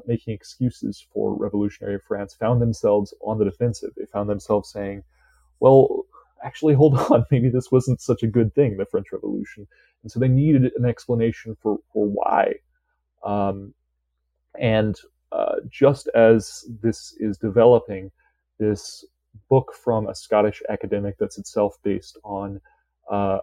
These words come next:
a French, um, a French religious figure, um, his book. It's called Proofs of a Conspiracy by John Robison, the Scottish academic. Um, it, it arrives in the United States, and a Boston minister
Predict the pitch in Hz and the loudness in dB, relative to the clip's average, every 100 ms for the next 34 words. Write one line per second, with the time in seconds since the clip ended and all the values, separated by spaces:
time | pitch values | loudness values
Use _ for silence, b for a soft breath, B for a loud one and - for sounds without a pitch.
0 | - 98 _ 117 110 - - - _ - | -6 -10 _ -2 -2 -8 -18 -20 _ -10
1 | 110 110 110 110 110 _ _ _ _ - | -6 -6 -8 -12 -20 _ _ _ _ -20
2 | - 110 110 - - _ _ _ 110 113 | -10 -8 -8 -14 -20 _ _ _ -2 0
3 | 113 104 - 104 101 101 98 _ _ _ | -2 -6 -8 -6 -4 -4 -6 _ _ _
4 | _ - 104 98 95 98 104 - _ _ | _ -8 -4 -2 -4 -8 -16 -20 _ _
5 | 117 101 - 104 - _ _ _ _ _ | -4 -2 -4 -4 -6 _ _ _ _ _
6 | _ _ _ 120 - 110 - - 139 135 | _ _ _ -12 2 2 2 2 2 4
7 | 113 104 117 - 107 107 - 101 98 95 | -2 -2 -6 -2 0 0 -2 -6 -6 -6
8 | 98 101 101 101 98 - 101 - - 101 | -4 -2 -2 -2 -2 -6 -12 -12 -4 -4
9 | 95 92 92 98 98 - _ 104 101 101 | -2 -4 -4 -4 -6 -10 _ -2 -2 -2
10 | 98 b b b b _ - 117 - 117 | -6 b b b b _ 0 0 4 4
11 | 110 110 113 107 80 110 104 104 98 - | 6 6 6 4 -2 -4 -2 -2 -4 -2
12 | 107 101 - - 104 101 101 _ 104 98 | -2 -2 -6 -12 -8 -8 -8 _ -6 -4
13 | 98 95 - 110 - - 98 98 98 - | -4 -4 0 0 0 -12 -12 -12 -12 -8
14 | 104 101 | -6 -6